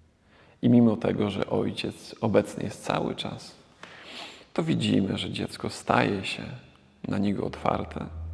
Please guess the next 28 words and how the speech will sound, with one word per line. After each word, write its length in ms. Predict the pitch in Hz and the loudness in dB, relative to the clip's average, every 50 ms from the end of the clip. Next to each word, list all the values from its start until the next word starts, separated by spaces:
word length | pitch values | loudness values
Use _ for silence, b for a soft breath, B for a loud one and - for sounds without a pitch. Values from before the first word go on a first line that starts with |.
| - - | -2 2
po 100 | - 113 | 4 4
jakimś 360 | 90 87 - - - - - | 4 4 2 -2 -4 -4 -4
czasie. 380 | - - 78 98 - - - - - 123 - - - - - - - | -4 -2 -2 -2 -2 -4 -6 -8 -10 -14 -16 -18 -20 -20 -20 -14 -8
Najpierw 580 | - 98 - 92 92 - - - - 127 - - | -4 -2 0 0 0 -2 -2 -4 -4 -4 -2 -4
jest 140 | 139 143 147 | -4 -6 -4
blisko 460 | 151 165 165 131 - - - - - | -4 -2 -2 -2 -4 -6 -6 -6 -4
mamy. 320 | 90 87 80 80 - - - - - - - _ _ _ _ _ _ _ _ _ b b b b b b b - | -4 -4 -4 -6 -8 -10 -12 -14 -20 -20 -20 _ _ _ _ _ _ _ _ _ b b b b b b b -2
Wydaje 460 | 110 104 - 90 85 90 95 98 101 | 0 0 2 0 0 0 0 -2 -2
się, 180 | - - - | -2 -4 -4
że 100 | 107 104 | -2 -2
mężczyzna 640 | 101 101 107 107 - - - - 98 98 - 95 95 101 | -2 -2 -2 -2 -4 -4 -2 -2 -2 -2 -2 -4 -4 -4
jest 200 | 104 - - - | -4 -6 -4 -2
po 140 | 104 101 | -2 -2
to, 160 | - - 104 101 | -2 -2 -4 -6
żeby 300 | 101 98 - 110 110 - - B B B B B B B B B B B | -4 -6 -6 -6 -8 -10 -12 B B B B B B B B B B B
troszczyć 500 | - 113 113 117 - - - 113 - - | 2 4 4 4 4 0 -6 -6 -4 -4
się 300 | - - - 120 113 104 117 - - - - - _ _ _ | -2 -2 -2 -2 -4 -6 -8 -12 -18 -20 -20 -20 _ _ _
o 160 | - 117 131 | 4 4 4
tą 260 | 131 - - 95 101 104 | 4 2 -4 -6 -6 -8
strukturę, 640 | - - - - - - - - - - - - - - - - - - _ _ _ _ _ _ _ _ _ B B B B B B B B | -8 -6 -4 -4 -4 -4 -6 -6 -4 -4 -4 -6 -8 -12 -16 -20 -20 -20 _ _ _ _ _ _ _ _ _ B B B B B B B B
ale 180 | - 104 101 | -2 -2 0
potem 400 | - - - 95 - - 95 - | 0 2 0 0 0 0 -2 -4
też 240 | - - - - - | -4 -6 -8 -8 -6
dziecko 400 | - - - - - - - - | -2 -2 -2 -2 -2 -6 -6 -6
otwiera 500 | - - - - - 110 120 113 104 107 | -6 -6 -4 0 0 2 2 2 0 -4
się 160 | - - - | -6 -6 -6
na 100 | - - | -6 -4
ojca. 400 | - - - - - - - - | -2 -2 -2 -2 -2 -4 -8 -10